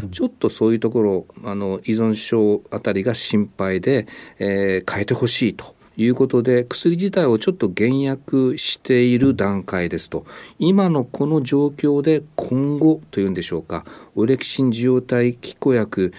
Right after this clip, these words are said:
Speaker 2: えー、使った方がいいんでしょうかという質問です。先生、いかがでしょう？
Speaker 1: はい。え、今のまんま少しずつ減薬していって、やめられるのであればそれで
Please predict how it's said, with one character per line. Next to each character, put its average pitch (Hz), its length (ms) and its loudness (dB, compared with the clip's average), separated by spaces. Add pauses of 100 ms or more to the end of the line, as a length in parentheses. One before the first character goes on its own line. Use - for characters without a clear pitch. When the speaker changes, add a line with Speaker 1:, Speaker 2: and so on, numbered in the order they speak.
(160)
Speaker 2:
え 98 360 -4
ー、 - 60 -20
使 - 160 -6
っ 120 60 -4
た 123 120 -2
方 120 60 4
が 104 120 0
い 117 40 2
い - 20 0
ん 160 80 0
で 160 100 2
し - 100 -2
ょ 98 60 4
う 87 40 0
か - 180 -8 (240)
と - 60 -8
い 165 100 0
う 170 120 4
質 - 220 -2
問 107 180 4
で 87 100 0
す。 85 240 -6
先 - 200 -4
生、 107 140 0
い 82 60 -2
か 113 120 -4
が 170 80 0
で 165 60 0
し - 120 -4
ょ 82 120 -4 (460)
う？ - 40 -2
Speaker 1:
は - 40 4
い。 - 100 -8 (460)
え、 113 300 0
今 247 260 6
の 254 120 6
ま 151 160 6
ん 156 80 4
ま 147 140 4
少 202 360 2
し 226 100 2
ず 254 140 6
つ 190 120 -2
減 131 240 4
薬 156 280 4
し - 100 -4
て 165 120 4
い 165 60 6
っ - 20 0
て、 165 580 2 (180)
や 131 140 4
め 165 120 6
ら 190 100 6
れ 214 100 4
る 254 120 4
の 254 160 6
で 139 80 4
あ 180 100 4
れ 143 80 2
ば 87 120 -2
そ - 140 -2
れ 98 80 4
で 98 200 0